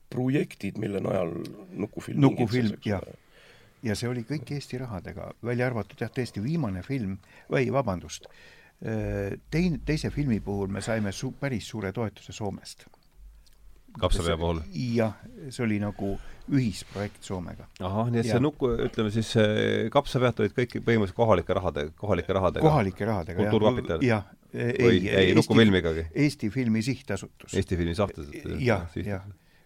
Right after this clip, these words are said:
Speaker 2: Kas ta oli ka siis sihtasutus? Praegu on ta instituut, ilmselt sihtasutus.
Speaker 1: Oli, oli,
Speaker 2: Jah.
Speaker 1: jah.
Speaker 2: Aga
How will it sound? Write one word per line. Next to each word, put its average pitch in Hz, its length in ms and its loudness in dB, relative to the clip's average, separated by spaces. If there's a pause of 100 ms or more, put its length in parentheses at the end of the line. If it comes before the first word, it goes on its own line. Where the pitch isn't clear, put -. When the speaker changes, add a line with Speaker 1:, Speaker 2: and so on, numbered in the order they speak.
(200)
Speaker 2:
Kas 131 120 -6
ta 156 100 -6
oli 143 140 -4
ka 127 80 -2
siis 165 320 -4
sihtasutus? 110 840 -8 (160)
Praegu 127 280 -2
on 110 120 0
ta 143 100 0
instituut, - 580 -6
ilmselt 127 360 -4
sihtasutus. 113 340 -6
Speaker 1:
Oli, 127 120 -2
oli, 120 180 -4 (160)
Speaker 2:
Jah. 92 140 -6
Speaker 1:
jah. 87 100 -10 (1300)
Speaker 2:
Aga 113 320 4